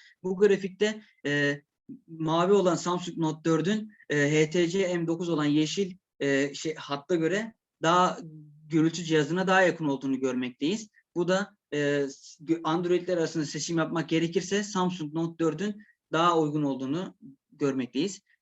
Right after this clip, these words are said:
Çizelge yedi nokta üçte, e, çoklu ikili tugayı karşılaştırma kullanılarak yapılan farklılıklar ortalamaları.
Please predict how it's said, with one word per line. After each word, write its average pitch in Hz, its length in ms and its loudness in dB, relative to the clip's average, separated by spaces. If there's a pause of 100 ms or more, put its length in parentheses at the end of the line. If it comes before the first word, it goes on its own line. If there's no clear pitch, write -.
(140)
Çizelge 190 480 2
yedi 190 160 4
nokta 202 280 -2
üçte, 220 420 -4 (280)
e, 143 200 0
çoklu 180 400 -2
ikili 180 340 0
tugayı 180 300 0
karşılaştırma 170 720 -2
kullanılarak 160 540 -2
yapılan 170 500 -4
farklılıklar 156 640 -2
ortalamaları. 135 800 -4